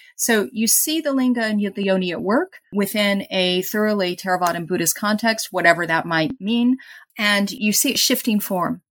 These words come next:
You see it becoming embedded linguistically. You see it becoming embedded artistically, ritually, in ways that are quite different from the Angkorian period, but there it is doing its thing. So it's,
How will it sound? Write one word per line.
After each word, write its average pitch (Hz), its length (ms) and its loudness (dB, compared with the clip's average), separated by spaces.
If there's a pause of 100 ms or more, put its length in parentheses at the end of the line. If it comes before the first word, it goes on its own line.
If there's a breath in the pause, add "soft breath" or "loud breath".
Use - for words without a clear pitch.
(260)
You 196 120 -2
see - 320 2
it - 80 0
becoming 202 340 0
embedded 196 340 0
linguistically. 220 640 0
You 208 120 2
see 202 220 0
it 190 100 -4
becoming 185 340 -6
embedded 175 540 0 (140)
artistically, 247 800 0
ritually, 226 540 0
in 196 280 -2
ways 208 240 2
that 196 80 -4
are 196 60 -4
quite 202 280 -2
different 208 380 -2 (260 soft breath)
from 190 280 0
the 190 80 0
Angkorian 180 500 -2
period, 185 340 0
but - 140 -8
there 175 160 2
it 170 100 0
is 165 240 2
doing 160 280 0
its 151 200 0
thing. 147 280 -2
So 165 260 0
it's, 170 160 -4